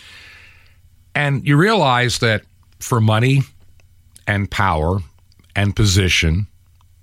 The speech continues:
you'll compromise a lot of your value system if you're not careful, and many do, and many have,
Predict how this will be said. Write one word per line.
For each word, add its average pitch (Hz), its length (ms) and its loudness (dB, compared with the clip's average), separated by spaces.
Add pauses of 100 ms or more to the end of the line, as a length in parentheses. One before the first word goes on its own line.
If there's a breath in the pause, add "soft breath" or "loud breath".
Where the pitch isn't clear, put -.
(2000 soft breath)
you'll 135 880 0
compromise 92 1120 0 (220)
a 90 80 -2
lot 98 340 2
of 123 100 0
your 113 200 2
value 92 480 2
system 73 520 -4
if 71 140 -8
you're 82 100 -2
not 82 280 -4
careful, 92 480 -2
and 73 100 2
many 104 220 4
do, 90 340 2 (1400 soft breath)
and 85 140 0
many 98 240 4
have, 78 640 -4